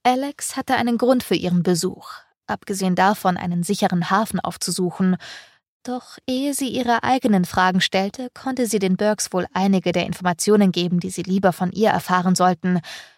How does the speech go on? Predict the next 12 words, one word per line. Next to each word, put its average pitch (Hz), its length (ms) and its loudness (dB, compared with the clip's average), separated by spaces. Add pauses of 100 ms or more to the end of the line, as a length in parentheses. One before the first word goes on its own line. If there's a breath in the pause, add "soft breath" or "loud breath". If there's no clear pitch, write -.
(140 loud breath)
statt - 300 -12
durch 185 140 -8
den 175 240 -4
Dorftratsch, - 800 -2
der - 120 -8
sich - 220 -10
bald 185 240 0
unweigerlich 185 680 4
auch 196 160 2
darum 175 300 0
drehen 170 280 0
würde. 170 260 -2